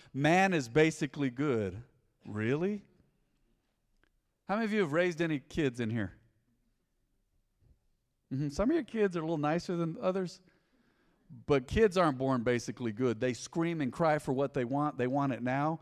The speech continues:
And if we didn't teach them manners and how to be socially acceptable and hopefully how to be godly, can you imagine a two hundred fifty pound man, six-foot-four, five, g-,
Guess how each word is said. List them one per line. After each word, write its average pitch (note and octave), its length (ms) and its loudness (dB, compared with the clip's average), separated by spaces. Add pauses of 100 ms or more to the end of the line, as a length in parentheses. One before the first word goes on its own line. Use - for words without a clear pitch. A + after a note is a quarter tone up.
(200)
And C3+ 100 0
if B2+ 80 0
we D#3+ 80 0
didn't F3 220 2
teach E3+ 200 -8
them C3+ 120 -2
manners F3 440 -2
and B2 120 -4
how D3+ 100 2
to D#3 80 -2
be D3+ 100 -2
socially E3 440 0
acceptable E3 640 -2 (260)
and D#3+ 240 2
hopefully E3 380 6
how D#3 140 4
to E3 60 2
be D#3 140 0
godly, F#3 540 4 (260)
can F3+ 140 4
you C4 120 10
imagine G#3+ 560 4
a C#3+ 140 4
two A3+ 240 -2
hundred G#3 260 0
fifty A3 280 -4
pound G3 320 0
man, G#3 360 0 (220)
six-foot-four, - 1400 2
five, G#3+ 540 4 (180)
g-, E3 160 -6